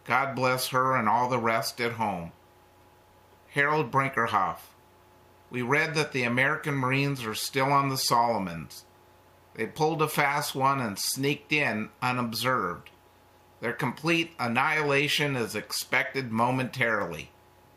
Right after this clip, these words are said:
The Japanese claim to have sunk ten more ships, or a total of fifty. Still no loss to them. Roy Henning. Finish my drawing of scene through my window.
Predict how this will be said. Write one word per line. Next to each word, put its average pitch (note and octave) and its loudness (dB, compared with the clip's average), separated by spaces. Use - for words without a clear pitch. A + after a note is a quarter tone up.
The - -16
Japanese C#3+ 0
claim C#3+ -2
to C3 0
have A2 -2
sunk - 0
ten C#3+ 0
more C#3+ 2
ships, C#3+ 0
or A#2 2
a A2 0
total C#3+ 2
of C3+ 2
fifty. B2+ -4
Still D3 0
no C#3 4
loss B2 0
to A2+ -4
them. A2 -2
Roy C3+ 6
Henning. A#2 -2
Finish D#3+ 0
my D3+ 2
drawing C3+ 2
of A2 -4
scene B2 0
through B2 -4
my A#2 2
window. A2 0